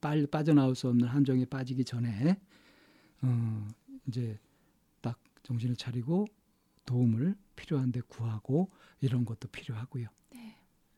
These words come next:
Speaker 1: 어쨌든 사는 게 재미없는 이유는 욕심은 크고 자기가 하는 것은 적어서 그렇다 하는 일반 공식은 얘기할 수 있겠네요.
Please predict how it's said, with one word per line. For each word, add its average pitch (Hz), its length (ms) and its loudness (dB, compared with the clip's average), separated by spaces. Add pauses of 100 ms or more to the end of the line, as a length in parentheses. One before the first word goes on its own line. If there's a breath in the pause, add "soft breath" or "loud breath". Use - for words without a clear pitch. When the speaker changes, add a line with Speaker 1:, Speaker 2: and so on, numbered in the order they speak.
(2250 soft breath)
Speaker 1:
어쨌든 160 640 8 (300 soft breath)
사는 214 380 8
게 208 100 10
재미없는 135 600 10
이유는 120 560 4 (480 soft breath)
욕심은 180 520 6
크고 - 380 -2 (420)
자기가 120 440 0 (280)
하는 143 280 4
것은 151 280 2
적어서 135 640 0 (340 soft breath)
그렇다 110 640 -6 (960)
하는 139 400 6 (400)
일반 139 260 4
공식은 143 440 6
얘기할 117 240 0
수 - 140 -6
있겠네요. 110 600 -2